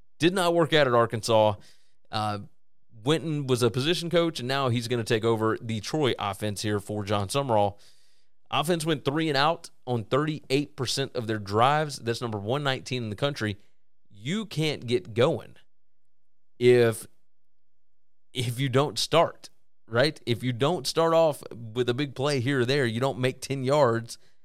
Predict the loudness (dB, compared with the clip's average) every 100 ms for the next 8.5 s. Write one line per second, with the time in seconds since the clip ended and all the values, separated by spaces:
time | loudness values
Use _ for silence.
0 | -12 -2 0 2 -2 -2 -4 -2 0 2
1 | 0 -2 -8 -18 -20 -20 -20 -20 -20 -20
2 | -20 -2 2 2 2 -6 -2 2 4 2
3 | 0 -6 -16 -20 -20 -20 -20 -20 -20 -20
4 | -12 -4 0 0 4 4 4 -8 -12 -20
5 | -18 -8 -2 0 2 2 2 0 0 2
6 | 2 0 -4 -12 -14 -16 -18 -6 2 2
7 | 4 2 0 -6 -4 -2 -2 0 -2 0
8 | -2 -4 -6 -8